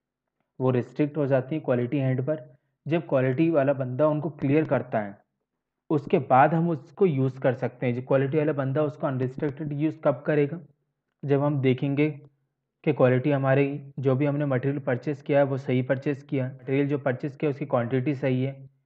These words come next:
उसका color सही है, उसका label सही है, जो भी X Y Z quality में जो भी material जा रहा है पूरी तरीके से सही होना चाहिए, ये quality वाला confirm करेगा। बाद ही वो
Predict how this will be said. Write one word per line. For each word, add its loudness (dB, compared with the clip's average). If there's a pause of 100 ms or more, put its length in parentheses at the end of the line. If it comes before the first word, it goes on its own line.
(200)
उसका -6
color 4
सही 0
है, -6
उसका 0
label 4
सही 0
है, -6
जो 4
भी 0
X -2
Y 2
Z -4
quality 0
में -2
जो -2
भी -4
material -2
जा 2
रहा 0
है -8
पूरी 0
तरीके -2
से -14
सही -2
होना -4
चाहिए, -4
ये -2
quality 0
वाला 0
confirm -4
करेगा। -2
बाद -8
ही 2
वो -2